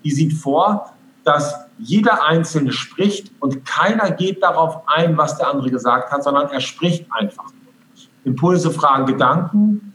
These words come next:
das ist, also wie sieht es bei euch aus? Wie geht ihr damit um? Äh, und also da hat jeder dann Zeit, eine Minute zu sprechen. Dann geht das reihum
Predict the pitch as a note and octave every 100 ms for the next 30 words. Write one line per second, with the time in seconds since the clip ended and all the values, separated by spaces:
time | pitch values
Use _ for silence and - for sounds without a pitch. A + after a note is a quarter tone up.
0 | _ _ C#3+ C#3 E3 C3 C#3 C3+ C3 A2+
1 | G#2 B2 E3+ D#3+ - _ _ B2+ - D#3+
2 | D#3 C#3 C3+ C#3+ B2 A#2 G#2 - D3 F3
3 | G#3 - - - - _ C#3+ C#3+ D3 C#3
4 | C3 B2+ A#2+ A#2 - - F#3 G3+ G#3 -
5 | - - - C#3+ C#3+ - F3 F3 - C#3
6 | C3 B2+ C3+ C#3+ E3 G3 F#3 - - C#3
7 | F3+ - - D3 D3 D#3+ D#3 - - -
8 | D#3+ G#3 A#3+ G#3+ - _ - - _ _
9 | - _ C#3 C#3 - F3 G#3+ G#3+ E3 -
10 | D3 B2 B2 D3+ G#3 -